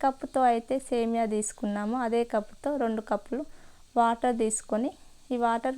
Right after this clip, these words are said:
బాయిల్ చేసుకోవాలి. ఇలా బాయిల్ అవుతున్న వాటర్లో ఈ సేమియాను వేసుకోవాలి. ఒకసారి బాగా కలుపుకోవాలి. ఈ సేమియాను ఫైవ్ మినిట్స్ బాయిల్ చేసుకోవాలి. ఇలా బాయిల్ అవుతున్న సేమియాలో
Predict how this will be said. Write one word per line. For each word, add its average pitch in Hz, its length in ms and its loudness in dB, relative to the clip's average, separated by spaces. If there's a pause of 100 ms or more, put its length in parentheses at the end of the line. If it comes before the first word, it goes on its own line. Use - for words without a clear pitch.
(120)
బాయిల్ 220 380 2
చేసుకోవాలి. 202 560 0 (120)
ఇలా 240 140 2 (140)
బాయిల్ 233 360 2
అవుతున్న 254 320 0 (120)
వాటర్లో 202 520 0 (720)
ఈ 277 40 -2 (100)
సేమియాను 220 580 2
వేసుకోవాలి. 196 800 2 (360)
ఒకసారి 226 460 -2 (760)
బాగా 220 280 4 (120)
కలుపుకోవాలి. 214 720 0 (380)
ఈ 247 40 -2 (100)
సేమియాను 233 560 2 (680)
ఫైవ్ 240 220 4 (120)
మినిట్స్ 247 340 -2 (560)
బాయిల్ 226 360 6
చేసుకోవాలి. 202 680 -2 (1080)
ఇలా 254 160 6 (100)
బాయిల్ 240 340 4
అవుతున్న 240 340 0 (160)
సేమియాలో 214 580 0